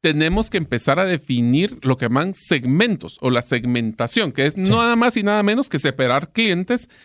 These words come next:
Speaker 1: en subgrupos basado en ciertas características que los hacen parecidos.
Speaker 2: Sí.
Speaker 1: Si te duele la cabeza con que te duele el codo, son dos clientes muy diferentes,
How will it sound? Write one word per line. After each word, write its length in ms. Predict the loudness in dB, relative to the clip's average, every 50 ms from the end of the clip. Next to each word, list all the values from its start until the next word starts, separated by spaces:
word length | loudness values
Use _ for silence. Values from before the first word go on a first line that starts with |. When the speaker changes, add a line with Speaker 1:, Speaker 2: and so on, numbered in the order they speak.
| _ _ -2
Speaker 1:
en 140 | 0 0 0
subgrupos 800 | 2 2 0 0 0 0 2 4 4 4 4 2 0 0 0 0
basado 400 | 0 0 0 2 2 2 2 0
en 60 | 0
ciertas 480 | 0 0 0 0 0 0 -2 -4 -4 -2
características 840 | -2 -2 -2 -2 -2 0 0 0 0 -2 -4 -4 -2 -2 -2 -2
que 120 | 0 0 0
los 200 | 0 0 -2 -4 -2
hacen 320 | -2 -2 0 0 -2 -2
parecidos. 580 | 0 0 0 2 2 2 2 0 -2 -4 -8 -16 _ _ _ -6
Speaker 2:
Sí. 180 | -4 -4 -4 -6 _ _ -6
Speaker 1:
Si 100 | -4 -2
te 120 | 0 2
duele 200 | 4 4 4 4
la 120 | 2 2 2
cabeza 400 | 2 2 2 2 2 0 -2 -2
con 160 | -2 -2 -2
que 100 | -2 -2
te 120 | -2 0
duele 280 | 2 4 4 4 2 0
el 120 | 0 0
codo, 280 | 2 2 2 4 2 0
son 180 | 0 0 0
dos 220 | 0 0 -2 -2 -2
clientes 380 | -2 0 0 2 2 0 0
muy 400 | 0 2 2 4 4 4 4 4
diferentes, 640 | 2 2 2 2 2 2 2 0 -2 -4 -8 -16 -20